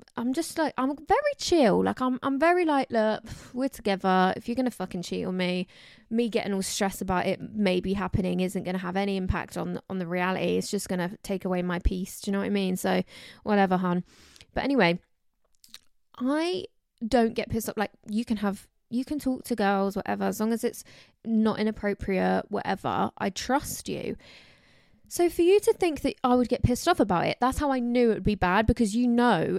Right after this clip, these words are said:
if you was just having a normal, friendly, innocent conversation with a girl, I, you know I wouldn't get pissed off about that. So the fact that you've deleted the chat says to me that s-, things have been said that I'm not gonna like. Um,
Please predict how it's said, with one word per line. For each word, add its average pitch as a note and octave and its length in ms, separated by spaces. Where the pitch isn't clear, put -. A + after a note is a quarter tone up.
if G#3 160
you A3 120
was G#3+ 100
just G#3+ 160
having G3+ 200
a G3 60
normal, G3+ 380
friendly, F#3+ 400
innocent F#3+ 320
conversation F#3 580
with F3+ 140
a F3+ 40
girl, F#3 460
I, G#3 80
you G#3+ 240
know A#3 320
I A3+ 80
wouldn't A3 240
get A3+ 140
pissed G#3+ 200
off G#3+ 60
about G#3+ 260
that. A3 200
So A3+ 100
the G#3+ 80
fact A3 240
that - 100
you've G#3 240
deleted A3 400
the A3 60
chat G#3+ 540
says A#3 300
to - 80
me A#3 160
that - 160
s-, - 240
things G#4 540
have C5 100
been B4 240
said F4 800
that D4+ 100
I'm D#4 200
not D#4+ 100
gonna D#4 160
like. C4 460
Um, A3 440